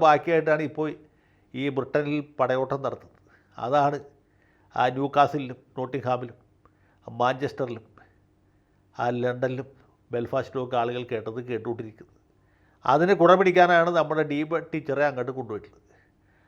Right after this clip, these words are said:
അപ്പോൾ ഇത് രണ്ടും കൂടി ആയി കഴിയുമ്പോൾ ഡക്കൻ തബലയും പോലെ ഇരിക്കും. ഏതാണ് ഡക്ക, ഏതാണ് തബല എന്ന് മാത്രമേ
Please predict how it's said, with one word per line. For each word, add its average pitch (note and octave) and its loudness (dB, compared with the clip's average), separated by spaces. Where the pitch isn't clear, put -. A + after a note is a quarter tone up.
അപ്പോൾ C3+ 0
ഇത് E3 6
രണ്ടും D#3+ 8
കൂടി F#3+ 6
ആയി F#3 6
കഴിയുമ്പോൾ F#3 2
ഡക്കൻ D#3+ 0
തബലയും D#3+ 4
പോലെ D3+ 0
ഇരിക്കും. A2 -14
ഏതാണ് C#3+ 0
ഡക്ക, - -4
ഏതാണ് C#3+ -2
തബല B2+ 0
എന്ന് D3 -4
മാത്രമേ B2+ -4